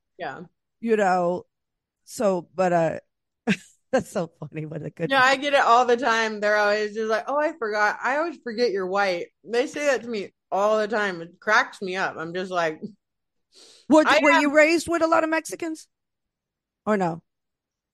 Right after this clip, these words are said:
Speaker 1: So, no.
Speaker 2: Okay.
Speaker 1: Raised with? No.
Speaker 2: Uh-huh.
Speaker 1: Mm-mm.
Speaker 2: Todo güera?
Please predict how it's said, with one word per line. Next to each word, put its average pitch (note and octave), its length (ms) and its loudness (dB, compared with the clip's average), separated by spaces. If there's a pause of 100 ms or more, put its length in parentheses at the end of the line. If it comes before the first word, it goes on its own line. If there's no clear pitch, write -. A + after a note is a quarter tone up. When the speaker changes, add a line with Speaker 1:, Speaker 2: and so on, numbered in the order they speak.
(1120)
Speaker 1:
So, E4+ 840 6 (920)
no. G#3+ 580 -2 (400)
Speaker 2:
Okay. E3+ 360 -2 (300)
Speaker 1:
Raised C#4+ 340 0
with? F4+ 320 -4
No. G3 560 -4 (340)
Speaker 2:
Uh-huh. E3 280 -4 (880)
Speaker 1:
Mm-mm. D#3+ 540 -12
Speaker 2:
Todo A#3+ 280 2
güera? A3+ 280 -2